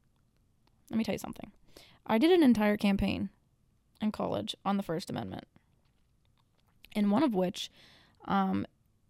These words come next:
the, the freedoms listed in there is the right to press.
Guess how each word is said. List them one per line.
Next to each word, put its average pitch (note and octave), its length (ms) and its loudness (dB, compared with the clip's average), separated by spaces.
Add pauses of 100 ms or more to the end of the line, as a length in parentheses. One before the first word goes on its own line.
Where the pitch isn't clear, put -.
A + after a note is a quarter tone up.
(140)
the, F#3+ 600 -2 (1000)
the G#3+ 80 -2
freedoms G#3 480 2
listed G3+ 320 0
in F#3 120 -2
there D#3+ 260 -6 (420)
is G3 500 -2
the G3+ 120 -2
right G3 180 0
to - 80 -6
press. - 440 -4